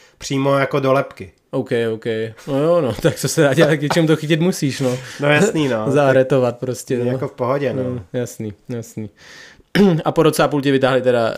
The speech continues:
Speaker 2: hardware potom?
Speaker 1: No, eh, hele, já jsem z toho byl zase trochu jako naštvaný, protože jsem si našel, že se to dá vyndat za půl roku, takže jsem to měl naplánovaný,
Speaker 2: <laughs>
Speaker 1: naplánovaný.
Speaker 2: Na Google, to jsou skvělý pacienti tady ty, co,
Speaker 1: No,
Speaker 2: co
Speaker 1: jasně,
Speaker 2: si tam najde?
Speaker 1: naplánovanou i tu, naplánovanou,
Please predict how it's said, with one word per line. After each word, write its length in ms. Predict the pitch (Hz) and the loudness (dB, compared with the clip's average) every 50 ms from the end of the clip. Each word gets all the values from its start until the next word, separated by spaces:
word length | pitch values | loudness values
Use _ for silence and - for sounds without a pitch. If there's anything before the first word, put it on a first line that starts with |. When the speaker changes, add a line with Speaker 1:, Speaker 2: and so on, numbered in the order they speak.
| - - - - | -8 -10 -8 -6
Speaker 2:
hardware 380 | 123 120 117 113 113 117 113 113 | -4 -4 -4 -4 -2 -4 -4 -2
potom? 640 | 117 117 - - 120 113 113 143 147 143 147 151 | -4 -4 -4 -4 -4 -2 -2 0 0 2 4 6
Speaker 1:
No, 300 | 160 165 165 170 170 170 170 | 6 8 8 10 10 10 10
eh, 480 | 175 170 165 160 156 151 147 147 143 135 | 8 8 6 4 4 4 6 6 6 6
hele, 300 | 139 156 165 165 151 139 | 6 6 6 6 6 4
já 140 | 135 135 135 | 4 2 0
jsem 160 | - 160 151 | 0 0 0
z 40 | 147 | 2
toho 160 | - 170 160 | 2 2 2
byl 140 | 156 160 156 | 4 2 2
zase 240 | 147 135 - - 160 | 2 0 -2 -4 -4
trochu 300 | 143 156 147 - - 156 | -2 -2 -4 -2 0 0
jako 240 | 147 143 - - 160 | 0 0 0 0 0
naštvaný, 540 | 156 139 - - 170 151 143 143 147 143 143 | 0 0 -2 -2 0 2 2 4 2 2 0
protože 460 | 123 127 127 127 139 139 143 139 139 | -2 -4 -4 -2 0 2 2 2 0
jsem 260 | 127 - - 151 143 | 0 -2 -2 -2 -2
si 120 | - - 151 | -2 0 0
našel, 340 | 143 135 - - 147 143 139 | 0 0 0 0 0 0 0
že 120 | 131 139 | 0 -2
se 140 | - - 139 | -4 -4 -6
to 100 | 127 135 | -4 -2
dá 160 | 135 143 139 | 0 2 2
vyndat 260 | 139 139 143 147 143 | 2 0 0 -2 -2
za 100 | 131 143 | -2 -4
půl 220 | 135 - - 151 143 | -4 -2 -2 0 0
roku, 340 | 127 120 - - 139 139 143 | 0 -2 -2 -4 -2 0 2
takže 240 | 143 135 123 131 127 | 2 2 0 -2 -4
jsem 180 | - 131 127 | -4 -4 -2
to 100 | 120 135 | -2 -2
měl 180 | 135 139 143 139 | 0 0 2 2
naplánovaný, 760 | 139 131 131 - 131 127 127 127 131 131 131 131 135 143 147 | 0 0 -2 0 0 0 2 2 2 2 2 2 2 0 0
Speaker 2:
<laughs> 60 | 147 | 0
Speaker 1:
naplánovaný. 500 | 143 127 - - 131 127 127 131 139 143 | 0 -2 0 2 4 4 6 6 6 6
Speaker 2:
Na 60 | 143 | 6
Google, 180 | 147 156 156 147 | 6 6 6 6
to 100 | 151 143 | 4 4
jsou 140 | - 165 160 | 4 2 2
skvělý 240 | - - 165 160 | 2 4 2 4
pacienti 400 | 156 156 165 170 165 143 143 139 | 6 6 8 8 8 6 6 4
tady 120 | 131 135 131 | 4 2 2
ty, 100 | 131 127 | 2 2
co, 60 | 131 156 156 | 4 6 6
Speaker 1:
No, 0 | 160 160 | 6 6
Speaker 2:
co 60 | 160 175 | 6 6
Speaker 1:
jasně, 220 | 165 143 160 - | 6 4 4 4
Speaker 2:
si 60 | 165 | 4
tam 40 | 139 | 4
najde? 180 | 190 190 165 165 | 4 4 6 6
Speaker 1:
naplánovanou 720 | 165 156 156 156 160 156 156 156 160 160 160 165 165 170 | 6 4 4 4 4 4 4 4 6 6 6 8 8 8
i 100 | 170 170 | 8 6
tu, 340 | 170 - 139 131 131 135 139 | 6 4 2 2 2 2 2
naplánovanou, 1300 | 139 139 135 135 - 143 135 139 139 139 139 139 139 139 139 139 139 139 139 135 135 135 131 131 131 | 0 -2 -2 -2 -2 -2 0 0 0 0 0 2 2 2 2 2 2 2 2 4 4 4 4 4 4